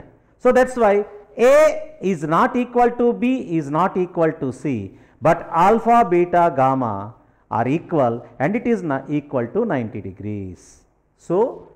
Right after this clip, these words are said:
C T O. Here remember, in cubic structure, A is equal to B is equal to C, alpha is equal to beta is equal to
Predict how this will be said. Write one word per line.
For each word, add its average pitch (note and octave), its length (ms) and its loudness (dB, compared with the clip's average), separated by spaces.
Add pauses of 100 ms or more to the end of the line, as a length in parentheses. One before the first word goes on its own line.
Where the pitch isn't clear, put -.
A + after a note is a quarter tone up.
(160)
C G#3 580 -6 (120)
T E3+ 420 -8 (220)
O. A2 280 -6 (1800)
Here F3+ 260 0
remember, C#3 400 -4 (1000)
in E3+ 160 -4
cubic C4 400 -2
structure, B2 580 -6 (960)
A D#3+ 160 2 (160)
is G#3 120 -4
equal A3+ 360 -2
to D#3 100 -10
B F#3+ 320 -2
is D3+ 160 -4
equal B2+ 360 -4
to - 100 -18
C, B2+ 460 -8 (1160)
alpha A3+ 340 2
is A3 280 4
equal F#3 320 0
to D#3+ 80 -8
beta F#3 360 0
is D#3 220 -2
equal D#3 380 -2
to - 160 -10